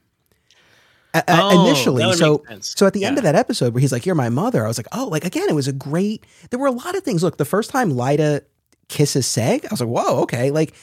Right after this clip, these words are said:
Speaker 1: when
Speaker 2: Oh, because it's like a fake arrest. You're like, "Oh, he's in trouble." You don't know that they're lovers. Right, right, right.
Speaker 1: Yeah, and even be-, even before that, when Lyta, you know, is, is training, uh, with Jaina, and, and then at the end of it, she addresses her as mother. It's like, like, there were a lot of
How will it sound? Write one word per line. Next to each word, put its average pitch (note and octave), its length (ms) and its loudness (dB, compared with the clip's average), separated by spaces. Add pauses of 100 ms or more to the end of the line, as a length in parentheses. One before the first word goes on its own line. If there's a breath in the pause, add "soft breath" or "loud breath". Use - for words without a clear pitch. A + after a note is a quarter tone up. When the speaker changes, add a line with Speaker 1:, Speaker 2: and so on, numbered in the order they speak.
(160 soft breath)
Speaker 1:
when D3+ 480 2
Speaker 2:
Oh, G#3+ 180 2
because F3 260 -4
it's D#3+ 160 -6
like D#3+ 140 -4
a C#3+ 40 -6
fake E3 280 -4
arrest. C#3+ 420 -2
You're A2+ 120 -6
like, A#2 60 0
"Oh, D#3+ 140 4
he's D3+ 180 2
in C#3+ 100 0
trouble." D3 340 0
You B2+ 80 0
don't C#3 180 0
know E3 220 2
that A#2 160 -2
they're A#2 120 -2
lovers. A2+ 460 -6
Right, A#2 220 -2
right, G2+ 180 -4
right. G2 260 -4
Speaker 1:
Yeah, C4+ 240 0
and G3+ 120 2
even F4+ 180 -2
be-, A#3+ 180 -2
even C4 160 -4
before C#4+ 300 -6
that, G#3+ 140 -2
when D3+ 140 0
Lyta, D3+ 540 0
you - 60 -2
know, C3 120 2
is, A#2+ 120 -2
is C3 220 -2
training, C3+ 520 2
uh, A2 140 -4
with A2 160 -2
Jaina, B2 520 0
and, G#2+ 280 -6
and A#2 140 -4
then A2+ 180 -4
at A#2 80 -4
the A#2+ 120 -2
end A#2 100 0
of A2+ 80 -2
it, A2+ 80 -4
she A2+ 120 -6 (140)
addresses A#2+ 380 -2
her A2 100 -2
as G#2 120 -4
mother. A#2 320 -2
It's A#2 100 -10
like, - 120 -14
like, G#3 140 -2
there A#3+ 100 -4
were B3 80 -4
a B3 40 -4
lot C#4 240 -10
of D#4 60 -4